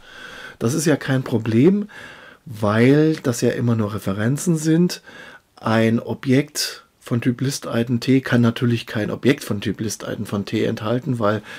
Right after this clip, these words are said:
das müsste dann wieder ein Objekt von List-Item T enthalten, das wieder und das wieder, das geht nicht.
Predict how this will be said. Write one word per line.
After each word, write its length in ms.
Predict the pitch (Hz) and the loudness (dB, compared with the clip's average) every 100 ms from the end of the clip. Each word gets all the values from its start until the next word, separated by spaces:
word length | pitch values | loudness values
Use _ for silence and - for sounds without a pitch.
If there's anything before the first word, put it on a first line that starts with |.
| - | -12
das 160 | 117 | -4
müsste 240 | 117 - 104 | -4 -2 -2
dann 100 | 104 | 2
wieder 200 | 143 160 | 4 4
ein 260 | 139 135 139 | 2 -2 -4
Objekt 280 | - 120 - | -2 -2 0
von 120 | 120 | 0
List-Item 600 | 117 - - 127 131 120 | 0 -6 -10 -8 -6 -4
T 180 | 117 123 | 0 0
enthalten, 380 | 120 107 107 | -2 -4 -2
das 160 | 104 107 | -4 0
wieder 240 | 139 143 | 2 2
und 120 | 120 - | 0 -4
das 140 | - | 0
wieder, 220 | 135 147 | 4 4
das 180 | 123 - | 2 -2
geht 220 | 120 135 | -2 2
nicht. 260 | 190 196 | 2 0